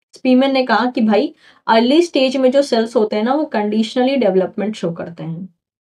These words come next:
इसीलिए अपने neighboring cell के influence में आके वो अपना फेट बदल देते हैं। इसलिए neuron जो है epidermis के area में आके epidermis बनाने लगा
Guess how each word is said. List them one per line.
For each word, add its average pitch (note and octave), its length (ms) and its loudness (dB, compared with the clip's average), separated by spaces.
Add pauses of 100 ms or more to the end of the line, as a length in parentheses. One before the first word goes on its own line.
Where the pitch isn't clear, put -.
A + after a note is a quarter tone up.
(560)
इसीलिए C#4 420 0
अपने A#3+ 320 2
neighboring A#3+ 380 2
cell A3+ 240 0
के A#3+ 80 -2
influence G#3+ 460 -2
में A3 80 -2
आके G3 220 0
वो G#3+ 100 2
अपना G#3+ 180 -2
फेट D4 280 -2
बदल G3 260 4
देते E3+ 240 -2
हैं। - 140 -10 (340)
इसलिए C4+ 280 4
neuron C4 500 6
जो C4+ 120 2
है C#4 140 4
epidermis C4 600 4
के C#4 160 2 (240)
area A3+ 240 2
में A#3 140 2
आके G#3+ 220 2
epidermis B3+ 580 2
बनाने F#3 240 0
लगा F3+ 340 -4